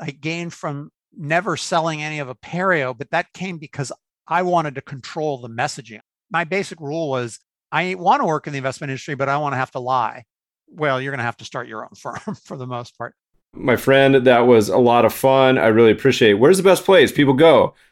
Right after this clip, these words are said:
Speaker 2: They wanna keep an update with what you're doing, writing about these days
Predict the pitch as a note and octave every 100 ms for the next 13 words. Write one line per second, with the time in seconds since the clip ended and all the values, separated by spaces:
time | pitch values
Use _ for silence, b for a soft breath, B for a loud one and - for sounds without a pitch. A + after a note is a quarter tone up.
0 | _ - A#2 A#2 A#2 A2 G#2 C3 B2 B2
1 | B2 B2+ B2+ A#2 G#2 G#2+ - G2+ A2+ C#3
2 | C3+ B2 A#2+ B2+ A#2+ B2 A#2+ B2 A#2 C3
3 | B2 B2 C3